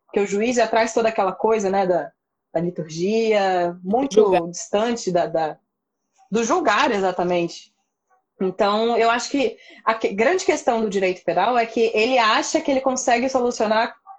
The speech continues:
Speaker 1: de forma universal conflitos que são particulares. Porque eu sou diferente de você, sabe? E, e, e, assim,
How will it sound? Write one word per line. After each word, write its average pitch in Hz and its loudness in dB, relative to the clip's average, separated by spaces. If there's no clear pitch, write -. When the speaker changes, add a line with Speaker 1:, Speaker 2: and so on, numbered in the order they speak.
Speaker 1:
de 196 -4
forma 208 0
universal 190 0
conflitos 302 -2
que - 0
são 370 0
particulares. 359 -2
Porque - -4
eu 226 4
sou 320 -2
diferente 226 -2
de 196 -6
você, 220 0
sabe? 202 0
E, 208 -8
e, 220 0
e, 247 2
assim, 226 0